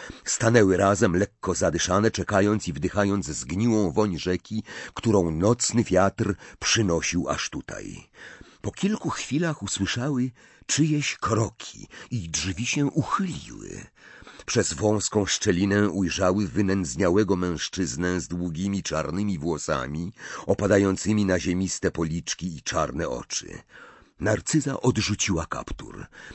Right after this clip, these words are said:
Była tak blada, że zdawała się jaśnieć w ciemności. Długie blond włosy sprawiały, że wyglądała jak topielica.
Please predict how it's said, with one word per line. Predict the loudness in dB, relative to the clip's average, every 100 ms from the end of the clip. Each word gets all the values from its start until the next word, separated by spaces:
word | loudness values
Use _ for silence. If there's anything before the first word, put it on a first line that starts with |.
| 0
Była | 2 2
tak | 0 -4 -2
blada, | 0 2 0 -2 -4 -6 -6 -14 -8
że | -4
zdawała | -2 -2 0 -2
się | 0 0
jaśnieć | 2 2 0 -4 -4 -4 -4 -6
w |
ciemności. | -6 -6 -6 -6 -4 -4 -6 -10 -16 -16 -16 -10
Długie | -6 -2 0 2 0
blond | 2 2 2 -4
włosy | 2 2 2 -6
sprawiały, | -6 -6 0 2 2 2
że | -2
wyglądała | -2 -2 0 0 0 -2 -4
jak | -4 -2
topielica. | -4 -2 -6 -6 -8 -6 -6 -6 -10